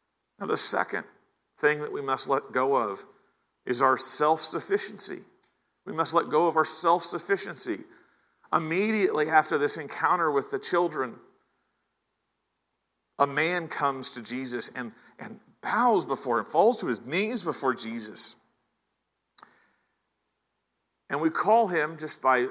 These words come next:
our familiarity with the story, the rich young ruler, because as, as these different, uh, stories of the, this ruler are shared,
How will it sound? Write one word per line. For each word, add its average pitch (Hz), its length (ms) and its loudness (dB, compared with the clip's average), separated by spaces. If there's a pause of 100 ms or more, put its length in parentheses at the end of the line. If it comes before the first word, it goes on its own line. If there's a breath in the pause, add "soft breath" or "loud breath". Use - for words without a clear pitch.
our 120 300 4
familiarity 131 640 0
with 117 160 -4
the 120 80 -10
story, 113 560 -2
the 117 220 -4
rich 143 300 2
young 135 180 -2
ruler, 110 380 -2
because 107 360 -2
as, 110 140 -6 (260 loud breath)
as 120 140 0
these 127 180 -4
different, 147 560 -2
uh, 120 140 2
stories 135 680 2
of 113 220 -4
the, 113 200 0
this 113 220 -6
ruler 120 400 0
are 101 120 0
shared, 120 520 0